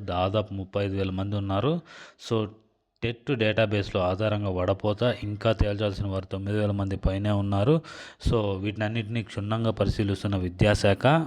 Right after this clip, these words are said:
so, రెండు మూడు రోజుల్లో తుది ప-, తుది ఫలితాలని చెప్పి చెప్పడం జరిగిందనమాట. So, వాటిపైన అభ్యంతరాలకు కూడా అవకాశము,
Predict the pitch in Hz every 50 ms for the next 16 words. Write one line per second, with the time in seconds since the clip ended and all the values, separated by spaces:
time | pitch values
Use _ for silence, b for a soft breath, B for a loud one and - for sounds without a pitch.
0 | - b b b b b b b b b - - - 117 107 104 101 101 101 104
1 | 110 110 113 113 113 110 110 110 104 107 107 110 127 151 165 160 - - - _
2 | _ b b b b b b b b b b b b _ _ _ - - _ -
3 | 127 120 117 120 123 113 110 113 - - - 123 117 123 120 - 113 104 104 -
4 | 110 107 104 104 101 101 92 - - - 92 95 101 98 98 95 95 98 90 98
5 | 95 95 95 95 95 95 98 95 - 156 151 - - 101 95 95 98 95 98 107
6 | 107 104 98 92 95 107 107 107 98 104 101 101 98 - - 101 101 113 120 110
7 | 98 98 98 - 110 107 107 - 110 113 139 170